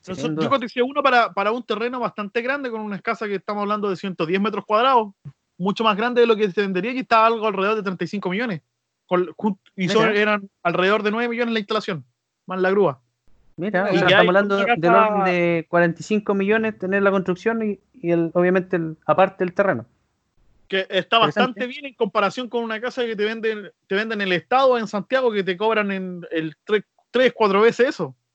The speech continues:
Speaker 1: Y ten-, tení la mi-, la mitad de metros cuadrados.
Speaker 2: Toda la razón.
Speaker 3: Claro.
Speaker 1: Y más encima,
Speaker 2: Mira.
Speaker 1: por ejemplo, no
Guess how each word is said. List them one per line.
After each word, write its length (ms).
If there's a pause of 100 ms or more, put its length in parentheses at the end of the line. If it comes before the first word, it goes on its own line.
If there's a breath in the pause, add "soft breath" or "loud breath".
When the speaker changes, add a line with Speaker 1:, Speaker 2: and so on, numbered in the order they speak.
(260)
Speaker 1:
Y 80
ten-, 280
tení 340
la 140
mi-, 120
la 140
mitad 220
de 80
metros 200
cuadrados. 380 (680)
Speaker 2:
Toda 140
la 60
razón. 180
Speaker 3:
Claro. 280 (920)
Speaker 1:
Y 80
más 160
encima, 200
Speaker 2:
Mira. 100
Speaker 1:
por 100
ejemplo, 320
no 60